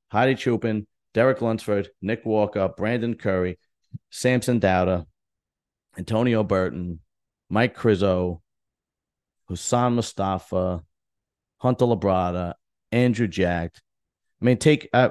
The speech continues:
take, uh, take H-, Hassan Mustafa out of that. Okay. Uh, he might be at the bottom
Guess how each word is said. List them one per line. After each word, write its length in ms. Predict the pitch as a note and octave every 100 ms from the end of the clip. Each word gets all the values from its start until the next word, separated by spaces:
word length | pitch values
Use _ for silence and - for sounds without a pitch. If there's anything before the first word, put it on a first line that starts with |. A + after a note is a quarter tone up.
| -
take, 280 | C#3 C3 -
uh, 300 | A#2+ G#2+ F#2 - _ _ _
take 220 | - A#2+ -
H-, 80 | F#2+
Hassan 340 | F#2+ - G#2+ G2+
Mustafa 420 | - F#2+ F2+ -
out 120 | F2+
of 60 | C#2+
that. 140 | D2 - _ _ _ _ _ _ _ _ -
Okay. 380 | F2+ G2 F#2 F#2+ _ - _ _ _ _ _ _ _ _ _ _ _ -
Uh, 60 | - -
he 260 | - C3+
might 200 | C3 A#2
be 100 | G#2
at 80 | F2+
the 60 | D#2
bottom 380 | F2 F2 E2